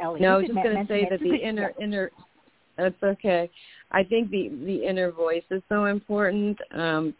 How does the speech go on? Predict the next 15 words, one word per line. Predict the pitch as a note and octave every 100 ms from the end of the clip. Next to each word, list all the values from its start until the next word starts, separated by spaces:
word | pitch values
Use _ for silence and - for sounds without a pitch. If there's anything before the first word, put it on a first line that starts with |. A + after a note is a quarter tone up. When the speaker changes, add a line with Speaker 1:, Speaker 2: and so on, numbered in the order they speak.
| -
Speaker 2:
to | E3
Speaker 1:
Yeah. | D3
Speaker 2:
writing | D3+ D3+ F3 F3
because, | F3 F3+ D#3 D3 _ _ _ _ -
like | F3 E3+ F3+
Jack | F3+ F3+
was | F3 -
saying, | D#3+ D#3 E3 F3 G#2
and | D#3 D#3 D3
I |
appreciate | E3 - F3 - E3 -
the |
kind | D#3+ F3+ D#3+ D#3+
words, | D#3 E3 F#3 G3+ -
I | - F3+ F#3 F#3